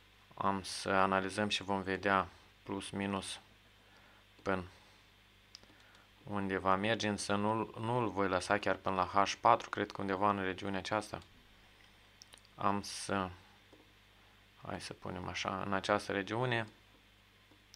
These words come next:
am să iau primul meu take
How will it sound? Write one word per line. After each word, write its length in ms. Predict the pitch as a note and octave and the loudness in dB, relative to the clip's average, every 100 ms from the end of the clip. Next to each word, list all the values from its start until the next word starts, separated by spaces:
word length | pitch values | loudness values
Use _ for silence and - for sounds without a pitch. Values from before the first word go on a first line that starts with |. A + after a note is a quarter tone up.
| - - - | -20 -20 -20
am 200 | - G2+ | 0 0
să 160 | G2+ - | 0 0
iau 300 | G2+ G2+ F#2+ F#2 - - - _ - - - - | 6 6 4 -4 -20 -20 -20 _ -20 -20 -20 -14
primul 340 | - G#2 G2 | -2 0 0
meu 320 | G2 G2 G2 F#2+ - - - - - - - - - - - - - - - - - | 0 0 0 -4 -20 -20 -20 -20 -20 -20 -20 -20 -20 -20 -20 -20 -20 -20 -20 -20 -6
take 480 | - G#2 G2 - | 2 2 2 -6